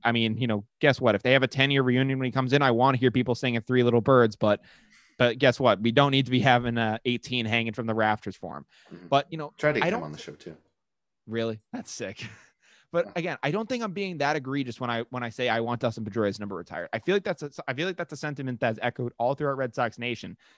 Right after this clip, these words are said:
Speaker 1: And I don't feel like there's gonna, you know, I don't really care if there's another great player that wants to wear fifteen. I don't think that they should be wearing it here in Boston 'cause that is Pedroia's number.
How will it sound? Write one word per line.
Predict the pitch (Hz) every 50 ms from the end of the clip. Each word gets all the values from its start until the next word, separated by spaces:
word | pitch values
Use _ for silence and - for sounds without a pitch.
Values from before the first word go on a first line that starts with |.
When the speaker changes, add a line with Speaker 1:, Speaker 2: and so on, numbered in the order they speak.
| _ _ _ _ -
Speaker 1:
And | 120 113
I | 113 123
don't | 139 160 165 -
feel | 170 165
like | 156 147 139 -
there's | 156 143 123 123
gonna, | 143 139 143 _ _ _ _ _ _ _ _ _ _ _ _ _ _ _ -
you | - 143
know, | 139 131 135 _ _ _ _ -
I | 139 175
don't | 226 226 220
really | 220 208 190
care | - - 196
if | 202 185
there's | - 175 135
another | 127 117 117 107 110 104
great | - 117 110 - _
player | - 120 110 107
that | 104 101 -
wants | 117 113 104 -
to | - 113
wear | 113 107
fifteen. | - 107 - _ _ - - 113 107 87 -
I | 113 135
don't | 160 190 208 180
think | - - 165 160 143
that | - 156 131 -
they | 151 143 131
should | - - - - 170 165
be | 147 156 139
wearing | 123 123 135 139 143 139
it | - -
here | - 143 135
in | 123 117
Boston | 107 127 123 127 127 - _ 76 - -
'cause | - 101 95
that | 107 120 127 127
is | 127 -
Pedroia's | - - 123 107 - - 113 120 120 117 110 101 113
number. | 113 110 104 - - -